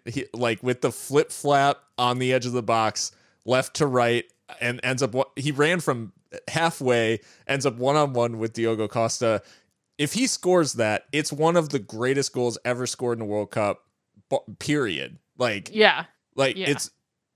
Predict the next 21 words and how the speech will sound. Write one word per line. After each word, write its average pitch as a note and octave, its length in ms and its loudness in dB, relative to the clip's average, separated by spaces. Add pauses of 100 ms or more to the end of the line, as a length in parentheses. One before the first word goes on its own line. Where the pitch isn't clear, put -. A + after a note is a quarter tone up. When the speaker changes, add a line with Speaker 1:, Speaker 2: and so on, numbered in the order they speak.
(280)
Speaker 1:
unbelievable. C#3 1040 0 (360)
Um, G#2 680 -2 (220)
and C#3+ 340 0 (720)
<laughs> - 760 -20
from F3 300 0
a E3+ 80 6
player D#3+ 380 4
who's B2+ 300 0
known B2+ 360 0
most A#2+ 360 0
for G#2 520 0 (260)
being, A2 360 0
like, G2 300 -2 (800)
a A#2+ 160 0
good, G#2+ 680 -2 (720)
you A#2+ 100 -6
know, F#2 120 -6
solid A2 600 0
midfielder, G2 800 -10 (100)
like, G2+ 240 -4
not, G2 460 -2